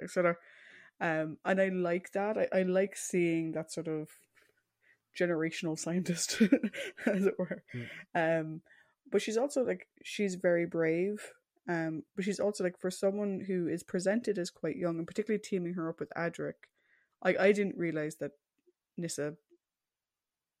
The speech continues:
Speaker 1: was so young. Um, <laughs> 'cause they've only ever seen Sarah Sutton, like, now. <laughs> So I've
Speaker 2: Yeah.
Speaker 1: never really seen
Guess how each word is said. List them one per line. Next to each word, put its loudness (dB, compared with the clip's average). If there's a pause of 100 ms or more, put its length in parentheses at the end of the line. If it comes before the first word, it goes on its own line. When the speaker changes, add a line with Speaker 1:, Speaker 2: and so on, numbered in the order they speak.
(140)
Speaker 1:
was 2
so 0
young. -4 (1300)
Um, -6
<laughs> -12
'cause 0
they've 8
only 8
ever 2
seen -2
Sarah -2
Sutton, -6 (180)
like, -10
now. 0
<laughs> 4
So 6
I've - (120)
Speaker 2:
Yeah. -2
Speaker 1:
never 2
really -2
seen -4